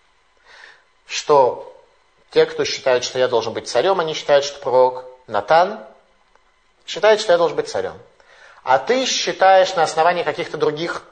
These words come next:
духовных, пророческих, фундаментальных доводов, что нет, царство на самом деле принадлежит тебе,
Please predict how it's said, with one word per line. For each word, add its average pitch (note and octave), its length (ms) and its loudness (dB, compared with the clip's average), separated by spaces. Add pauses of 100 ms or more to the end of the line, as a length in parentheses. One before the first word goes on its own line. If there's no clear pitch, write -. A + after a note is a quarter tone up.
духовных, F3 960 0 (260)
пророческих, D#3+ 1000 2 (520)
фундаментальных D3 840 0
доводов, A3+ 360 4
что - 160 -4
нет, E3 220 0 (300)
царство G3 400 0
на C#3 60 -4
самом D#3 200 -2
деле D3+ 100 -4
принадлежит C#3 520 -6
тебе, E3 420 2